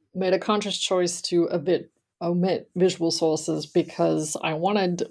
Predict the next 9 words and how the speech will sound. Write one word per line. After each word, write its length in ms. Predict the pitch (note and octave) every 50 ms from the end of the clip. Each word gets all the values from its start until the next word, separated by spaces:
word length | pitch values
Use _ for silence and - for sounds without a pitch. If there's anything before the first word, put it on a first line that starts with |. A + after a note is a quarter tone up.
| - E3
readers 300 | F#3 F#3 F3 F3+ E3 -
to 80 | - E3+
focus 480 | - - F3 F3+ F3 F3 F3 E3+ -
on 140 | - F3 F3
how 280 | D#3+ - - D#3 D#3+ D#3+
nineteenth 560 | D#3+ D#3+ E3 D#3+ E3+ F3 F3 - E3+ - -
century 640 | - - E3 E3+ - - - C#3+ C#3 C3+ D3+ E3 - - - - - - - - - _ - _ _ _ _ _
ordinary 360 | - G#3+ A#3 A#3 A3+ A3+ A3+ G#3+
Americans 800 | G3+ F#3+ F#3 F3 F3 F3 E3+ E3 D#3 D#3 D#3 E3 - - -